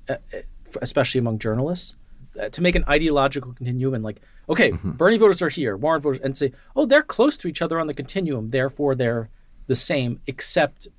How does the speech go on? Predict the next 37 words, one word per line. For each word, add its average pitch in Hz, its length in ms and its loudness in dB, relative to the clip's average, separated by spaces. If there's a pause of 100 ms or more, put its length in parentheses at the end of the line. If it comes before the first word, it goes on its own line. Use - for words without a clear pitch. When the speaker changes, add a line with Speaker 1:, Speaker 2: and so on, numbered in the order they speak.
(100)
Speaker 1:
the 139 100 0
problem 175 540 0
is 123 420 -6 (400)
we 185 160 2
classified 135 580 0
this 127 200 -4
as 110 140 -8 (260)
beer 131 160 2
track, 117 280 -2
wine 101 180 -6
track. - 340 -16 (440)
It, 123 180 -4
it 123 120 -6
was 117 160 -2
our 95 80 -4
shorthand. - 540 -10 (320)
Bernie 180 240 4
voters 151 500 2 (100)
were 117 300 0 (480)
far 139 160 4
more 147 160 2
likely 131 260 2
to 107 40 -8
be 113 120 -4
less 123 240 -2
educated, 123 540 -4 (380)
far 139 160 4
more 139 100 6
likely 120 240 0
to 113 60 -2
be 104 160 -8 (280)
poorer, 131 420 0 (440)
far 143 160 4
more 151 140 2
likely 131 320 2
to 127 80 -2
be 120 380 -4